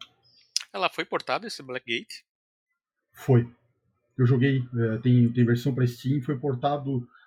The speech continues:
Speaker 2: na mesma pegada da, da época do Resident Evil Revelations lá, com, saiu pro, pra consoles portáteis primeiro, mas depois, devido ao sucesso, portaram pra, pra todo o resto.
Speaker 1: Hum,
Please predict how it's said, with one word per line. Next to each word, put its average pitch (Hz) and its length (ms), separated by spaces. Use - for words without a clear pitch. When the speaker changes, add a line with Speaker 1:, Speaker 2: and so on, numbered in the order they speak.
Speaker 2:
na 147 80
mesma 226 320
pegada 180 440
da, 143 260
da 123 160
época 165 280
do 147 80
Resident 139 360
Evil 147 220
Revelations 135 600
lá, 117 140
com, 107 280
saiu 123 360
pro, 120 520
pra 123 100
consoles 127 340
portáteis 131 600
primeiro, 139 540
mas 156 260
depois, 135 360
devido 131 200
ao 127 60
sucesso, 127 460
portaram 139 440
pra, 131 260
pra 127 120
todo 123 160
o 113 40
resto. - 280
Speaker 1:
Hum, 151 320